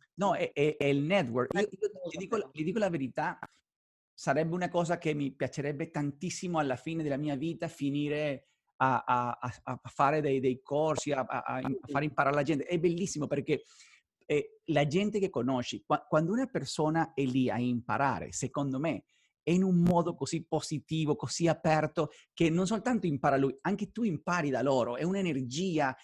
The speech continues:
Speaker 2: Assolutamente sì.
Speaker 1: incredibile, è, è una cosa
Speaker 2: Ma,
Speaker 1: bellissima.
Speaker 2: ma attenzione che questo può essere in negativo e in positivo. Perché? Perché, ehm, uno lo fa, io dico sempre perché si è portati,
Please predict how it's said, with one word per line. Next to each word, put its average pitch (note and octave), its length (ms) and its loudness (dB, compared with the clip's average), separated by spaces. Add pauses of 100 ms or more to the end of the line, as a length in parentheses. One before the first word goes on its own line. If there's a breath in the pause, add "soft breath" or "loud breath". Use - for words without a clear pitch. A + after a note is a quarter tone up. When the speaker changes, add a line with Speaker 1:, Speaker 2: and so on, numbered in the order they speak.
(100)
Speaker 2:
Assolutamente G#3+ 760 -2
sì. G3 60 -10
Speaker 1:
incredibile, C#3 340 -2
è, D#3 180 -4
è - 80 -4
una G3+ 200 2
cosa G3 240 -2
Speaker 2:
Ma, D#3 40 -2
Speaker 1:
bellissima. A3+ 840 2
Speaker 2:
ma A#3 180 2
attenzione F4 680 -2
che - 300 -4 (120)
questo C#4+ 460 -2
può A#3+ 160 0
essere F3 580 2 (160)
in A3 300 -4
negativo G#3 840 -2
e D#4+ 60 0
in C4+ 100 0
positivo. D3 840 -8
Perché? D#3 680 -4 (340 soft breath)
Perché, A#3 920 2
ehm, E3+ 680 -2 (1200)
uno E4+ 220 2
lo D4+ 120 4
fa, A#3+ 440 4 (1040)
io C4+ 220 4
dico A3 260 -2
sempre G3+ 340 -4
perché E3+ 480 -4
si - 260 -6
è E3 120 -2
portati, - 720 -8